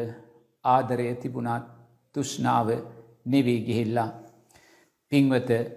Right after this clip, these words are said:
නිරතුරුවම මහා සංඝරත්නයට චෝදනා කරන මහත්තෙක් පසුගිය දවසක අහලා තිබුණා, "සංස්කාර කියන්නේ කුමකටද?" කියලා. බලන්නකෝ,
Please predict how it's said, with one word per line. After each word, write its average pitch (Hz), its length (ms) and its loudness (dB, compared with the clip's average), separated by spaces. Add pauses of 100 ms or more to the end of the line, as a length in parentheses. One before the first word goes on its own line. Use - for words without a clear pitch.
(400)
නිරතුරුවම 214 960 4
මහා 151 380 4
සංඝරත්නයට 151 880 2 (100)
චෝදනා 135 540 2
කරන 131 260 -2
මහත්තෙක් 127 640 -2 (680)
පසුගිය 135 480 2
දවසක 123 480 0
අහලා 131 300 0
තිබුණා, 117 440 -4 (800)
"සංස්කාර 139 800 4
කියන්නේ 120 600 -4 (140)
කුමකටද?" 135 580 -2
කියලා. 117 380 -2 (840)
බලන්නකෝ, 120 640 4